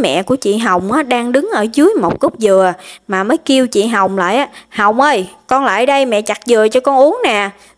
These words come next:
Thì chị Hồng này hồi này á, mới ngủ dậy, bả cũng hơi khát.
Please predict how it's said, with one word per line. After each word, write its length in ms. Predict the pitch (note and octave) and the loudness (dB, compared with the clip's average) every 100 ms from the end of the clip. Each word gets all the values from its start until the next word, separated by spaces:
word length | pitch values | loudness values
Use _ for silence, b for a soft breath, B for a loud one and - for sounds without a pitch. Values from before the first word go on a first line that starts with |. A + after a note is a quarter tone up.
| - | -10
Thì 120 | F#3+ | -6
chị 180 | G3+ A3+ | -2 0
Hồng 280 | A3+ G3+ | 0 -2
này 100 | G3 | -2
hồi 200 | G3 F#3+ | 0 0
này 220 | F#3+ F#3+ G#3 | 2 0 0
á, 100 | D4 | -2
mới 240 | C4 C#4+ | 0 0
ngủ 180 | G4+ A3+ B3+ | 2 0 0
dậy, 200 | A#2+ F#3 | 0 0
bả 180 | G3+ A#3+ | -2 -4
cũng 180 | C#4 | -4
hơi 140 | C#4+ B3+ | 0 0
khát. 320 | B3+ D#4+ A#4+ | 0 -2 -2